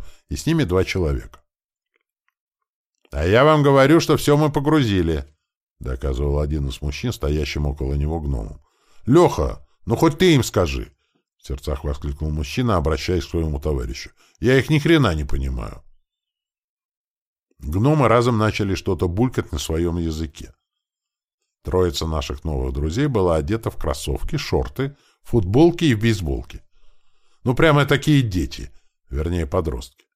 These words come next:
Булькают и булькают, руками то куда-то внутрь баржи показывают, то на тетрадку в руках одного из мужчин.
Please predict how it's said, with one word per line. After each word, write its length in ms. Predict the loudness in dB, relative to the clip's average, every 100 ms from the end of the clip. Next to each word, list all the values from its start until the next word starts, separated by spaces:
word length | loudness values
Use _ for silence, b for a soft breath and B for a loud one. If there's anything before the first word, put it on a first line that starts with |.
| _ _ _
Булькают 520 | 2 2 4 2 2
и 40 | 0
булькают, 500 | -2 -2 0 -2 -2
руками 400 | 0 2 2 0
то 100 | -2
куда-то 400 | -2 0 0 -2
внутрь 320 | -4 -2 -2
баржи 320 | 2 0 0
показывают, 720 | -4 -6 -4 -6 -6 -10 -14 b b
то 140 | 0
на 120 | 2
тетрадку 540 | 2 0 0 0 -2 -6
в 40 |
руках 340 | -6 -6 -6 -6
одного 400 | -6 -4 -4 -8
из 100 | -6
мужчин. 420 | -8 -8 -12